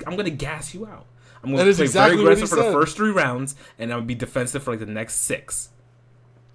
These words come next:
Speaker 2: That's exactly what he said. Mayweather even said, "The fans can't fight it for you."
Speaker 1: Mm-hmm. Exactly.
Speaker 2: And I'm gonna pull you into deep water. <laughs> And that's exactly what he did. It was great. I love that fight.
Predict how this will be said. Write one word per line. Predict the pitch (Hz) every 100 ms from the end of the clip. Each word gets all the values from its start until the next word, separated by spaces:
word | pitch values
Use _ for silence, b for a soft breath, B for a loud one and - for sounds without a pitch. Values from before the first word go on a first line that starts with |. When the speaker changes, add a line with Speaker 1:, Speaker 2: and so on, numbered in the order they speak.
| -
Speaker 2:
That's | 151
exactly | 156 156 160 170
what | 165
he | 175
said. | 190 165
Mayweather | 131 135 147 147 151
even | 151
said, | 143 170 139 b b b
"The | -
fans | - 165 160
can't | - 170 -
fight | 160 151
it |
for | 143 170
you." | 151
Speaker 1:
Mm-hmm. | 139 160 - - - - -
Exactly. | 151 175 208 135 131
Speaker 2:
And | 127 - - -
I'm | 143
gonna | 160 151
pull | 170
you | 165 156
into | 156
deep | 143 147
water. | 165 156 127 123
<laughs> | _ _ _ _ _ _ _ _ _ _
And | 156 202
that's | 185 175
exactly | 151 226 208 233
what | 202 202
he | 196
did. | 220 214
It | 175
was | 175 147
great. | - 190 180 160
I |
love | 143 160 180 160
that | 147
fight. | - 170 147